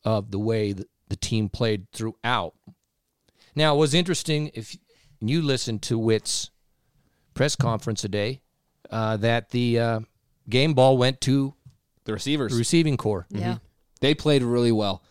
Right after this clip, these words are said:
Speaker 2: No dropped balls. They played great. And you know what's really funny is our best wide receiver didn't have a single catch. Our quote-unquote best receiver as far as statistics goes. But, um,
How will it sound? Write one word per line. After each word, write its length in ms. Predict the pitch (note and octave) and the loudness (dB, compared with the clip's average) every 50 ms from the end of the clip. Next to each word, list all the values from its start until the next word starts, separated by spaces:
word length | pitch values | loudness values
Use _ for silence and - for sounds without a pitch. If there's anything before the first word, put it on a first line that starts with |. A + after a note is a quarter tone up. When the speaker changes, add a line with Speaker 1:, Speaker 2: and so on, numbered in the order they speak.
| _ _ _ _ _ _ _ _ | _ _ _ _ _ _ _ _
Speaker 2:
No 180 | G#2+ A2+ B2 | 0 2 2
dropped 340 | B2 B2 B2+ B2 B2 - _ | 2 2 2 0 0 -2 _
balls. 500 | - A2+ A2 A2 A2+ A2+ G#2 - - - - _ _ _ _ _ _ _ _ _ _ | -4 -2 0 2 0 0 -2 -6 -10 -16 -18 _ _ _ _ _ _ _ _ _ _
They 100 | - G2+ | -4 -4
played 260 | G#2+ - - A#2 A2 F#2 | -4 -2 -2 -2 -2 0
great. 200 | A2+ A#2+ A#2 G#2+ | 0 0 0 0
And 80 | A#2 | 0
you 40 | B2 | -2
know 60 | B2+ | -2
what's 120 | B2 - A2+ | -2 -4 -2
really 260 | A#2 B2 C3 C3 C3 | 0 0 2 2 0
funny 380 | A#2 - - B2+ B2 A#2+ A#2 A#2+ | -2 -2 -2 0 0 0 -2 -2
is 300 | - G2+ G#2+ G#2 F#2+ - _ _ _ _ _ _ _ _ _ _ _ _ _ _ _ _ _ _ _ _ _ _ _ _ | -2 -2 -2 -2 -4 -8 _ _ _ _ _ _ _ _ _ _ _ _ _ _ _ _ _ _ _ _ _ _ _ _
our 140 | A2 A2+ A2 G#2 - _ _ | -4 -4 -4 -4 -10 _ _
best 300 | - A#2+ C3+ C#3+ - - | -2 0 0 -2 -2 -4
wide 220 | A#2+ A#2+ A#2+ A#2 | -2 -2 -2 -2
receiver 540 | G#2+ G#2 - - A#2 A2+ A#2+ C3+ D3 D#3 - _ _ _ _ _ _ _ _ | -2 -4 -4 -2 -2 -2 0 -2 -2 -4 -6 _ _ _ _ _ _ _ _
didn't 180 | - E3 E3 E3 | -2 0 0 0
have 120 | F3 E3 | 0 -2
a 40 | D#3+ | -2
single 220 | - - F3+ E3+ | -4 -2 -2 -4
catch. 400 | D#3+ - F#3 F3 B2 - - - _ _ _ - | -2 -2 -4 -6 -6 -8 -14 -20 _ _ _ -6
Our 80 | B2+ | -6
quote-unquote 540 | - - D#3 D3+ B2+ A#2 - - A2 G2 - | 0 4 4 4 4 2 0 -2 -2 -2 -2
best 220 | - F2+ E2+ - | -4 -8 -8 -10
receiver 460 | F2 G2 - - F#2 E2+ D#2+ F#2 F#2 - | -12 -14 -14 -14 -14 -14 -14 -14 -16 -16
as 100 | _ - | _ -12
far 180 | - - G#2 F#2+ | -6 -2 -2 -2
as 80 | F#2 - | -2 -4
statistics 540 | - - G2 - - F#2+ F2 - G2+ - | -10 -14 -16 -12 -10 -10 -10 -10 -12 -14
goes. 280 | - - E2 D#2 D2+ - | -12 -12 -12 -12 -12 -14
But, 320 | - - G2 F#2 - - | -10 -10 -8 -8 -8 -8
um, 360 | - G2 F#2 F#2 F2+ E2+ - | -8 -6 -6 -6 -8 -10 -14